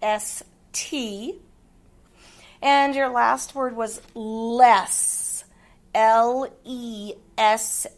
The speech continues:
S. There again, we have that, we have that Jeff rule. We have a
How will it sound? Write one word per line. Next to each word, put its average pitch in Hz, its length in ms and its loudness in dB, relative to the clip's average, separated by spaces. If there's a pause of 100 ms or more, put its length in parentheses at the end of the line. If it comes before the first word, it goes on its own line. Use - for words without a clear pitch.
S. 214 420 0 (260)
There 202 340 0
again, 247 440 -4
we 208 160 -8
have 208 260 -4
that, 208 260 2 (360)
we 208 240 -2
have 208 380 -2
that 208 340 -2
Jeff 247 480 -2
rule. 196 600 -2 (460)
We 180 140 -8
have 185 300 0
a 175 180 -6